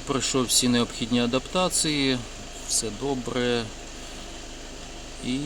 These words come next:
змінення масляної золи. Ось як це робиться. Фізично її вже немає.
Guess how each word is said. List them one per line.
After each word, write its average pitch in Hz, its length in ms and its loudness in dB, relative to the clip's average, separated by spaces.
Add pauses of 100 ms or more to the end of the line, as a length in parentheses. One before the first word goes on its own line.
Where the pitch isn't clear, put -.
(500)
змінення 117 600 6
масляної 107 720 4
золи. 117 440 2 (840)
Ось - 180 4
як 104 160 0
це 107 180 2
робиться. 120 680 2 (4000)
Фізично 131 600 8
її 110 180 6
вже 110 200 4
немає. 147 640 4